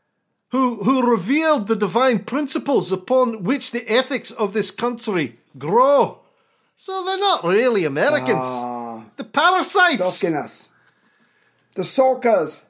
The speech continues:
Speaker 1: The next
Speaker 2: Yeah,
Speaker 1: day,
Speaker 2: yeah.
Speaker 1: the very next
Speaker 2: Right.
Speaker 1: day, President Eisenhower began to set the wheels in motion to amend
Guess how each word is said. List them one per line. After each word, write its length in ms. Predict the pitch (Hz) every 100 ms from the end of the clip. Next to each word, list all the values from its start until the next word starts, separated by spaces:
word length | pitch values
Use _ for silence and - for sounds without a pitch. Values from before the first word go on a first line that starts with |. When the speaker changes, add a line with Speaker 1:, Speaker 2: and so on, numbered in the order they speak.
| _ _ _ -
Speaker 1:
The 80 |
next 320 | 269 - - 190
Speaker 2:
Yeah, 180 | 165 156
Speaker 1:
day, 80 | 160
Speaker 2:
yeah. 100 | - _ _ _ -
Speaker 1:
the 80 | 175
very 560 | - 269 277 269 247 185
next 320 | 185 180 165
Speaker 2:
Right. 60 | 151
Speaker 1:
day, 440 | 139 131 131 139 -
President 500 | 196 190 180 160 175
Eisenhower 840 | 147 151 131 120 120 104 95 85 _ _ _ _ _ _ _ _ - -
began 360 | 131 117 151 147
to 60 | 131
set 280 | - 175
the 80 | 170
wheels 680 | 131 151 220 226 240 226 -
in 280 | - 175 160
motion 680 | 151 160 180 - 131 160 - _ _ _ -
to 180 | 196 165
amend 760 | 151 156 202 220 214 220 220